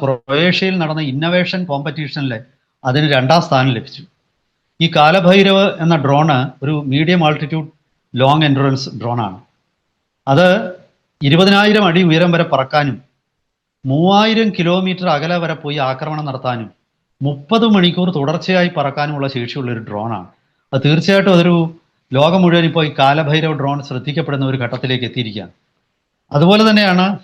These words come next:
ആ, അദാനി ഗ്രൂപ്പിന്റെ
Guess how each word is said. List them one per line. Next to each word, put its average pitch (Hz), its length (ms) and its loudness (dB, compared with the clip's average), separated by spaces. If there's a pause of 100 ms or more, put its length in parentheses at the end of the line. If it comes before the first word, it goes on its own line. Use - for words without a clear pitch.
(840)
ആ, 143 60 4 (640)
അദാനി 175 380 2
ഗ്രൂപ്പിന്റെ 170 680 0